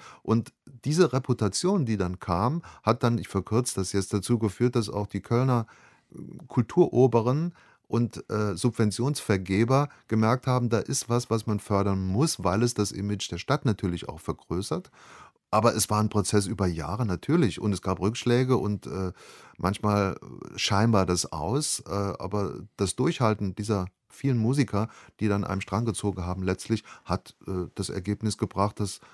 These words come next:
der Stadtgarten jetzt, ich glaube, eine des, der wichtigsten, ähm, eine der wichtigsten Institutionen, wenn's um improvisierte Musik in, äh, Europa geht,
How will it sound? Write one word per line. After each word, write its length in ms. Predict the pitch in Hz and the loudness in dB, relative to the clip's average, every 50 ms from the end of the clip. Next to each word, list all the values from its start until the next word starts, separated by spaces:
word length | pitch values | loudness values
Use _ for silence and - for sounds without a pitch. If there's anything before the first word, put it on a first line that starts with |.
| - _ _ _ - | -20 _ _ _ -4
der 140 | 98 92 87 | -2 -2 -2
Stadtgarten 580 | - - 95 98 - - - 101 104 101 104 | -2 -2 -2 -2 -2 0 -2 -2 -2 -2 -2
jetzt, 160 | 98 98 - | -6 -6 -6
ich 80 | 98 101 | -10 -10
glaube, 320 | - 104 101 98 98 - | -6 -6 -4 -2 -2 -4
eine 220 | - 92 98 101 98 | -4 -4 -4 -4 -4
des, 180 | 92 95 - | -6 -6 -6
der 220 | - 101 87 90 - | -6 -6 -6 -6 -6
wichtigsten, 580 | 123 - - - 120 - - - 117 110 110 - _ _ _ _ _ _ - - | -10 -6 -4 -4 -4 -4 -4 -4 -4 -4 -4 -8 _ _ _ _ _ _ -12 -6
ähm, 500 | - 98 98 98 95 95 95 92 90 95 - _ _ _ _ _ _ - - - | -4 -2 0 0 -2 -2 -4 -6 -6 -10 -14 _ _ _ _ _ _ -20 -16 -10
eine 220 | - 85 95 104 98 | -6 -4 -2 -2 -2
der 80 | 92 | -2
wichtigsten 400 | 101 117 - - 123 - - - | -2 -2 -2 -2 -4 -4 -4 -8
Institutionen, 1000 | - 127 120 - - - 101 - 104 - - - 123 156 170 147 104 87 78 - - - - | -6 -6 -4 -4 -4 -4 -2 -2 -4 -2 0 2 4 4 6 4 4 2 -2 -6 -12 -16 -10
wenn's 280 | - 87 98 104 - - | -6 -6 -4 -4 -4 -6
um 280 | - 107 104 98 90 - _ _ _ _ _ _ - - | -4 -4 -4 -4 -4 -8 _ _ _ _ _ _ -18 -14
improvisierte 580 | - - 101 - 98 92 98 92 101 104 98 104 | -12 -10 -8 -6 -6 -4 -4 -2 -4 -4 -2 -2
Musik 380 | 101 95 92 82 - 107 107 - | -2 -2 -2 -2 -4 -4 -4 -4
in, 240 | 110 104 92 85 | -6 -6 -6 -6
äh, 40 | - | -6
Europa 640 | - 92 90 90 87 - 87 87 98 113 - - 104 | -6 -6 -4 -4 -4 -6 -4 -2 -2 -2 2 2 0
geht, 280 | 92 90 104 107 110 - | 0 2 0 0 -2 -2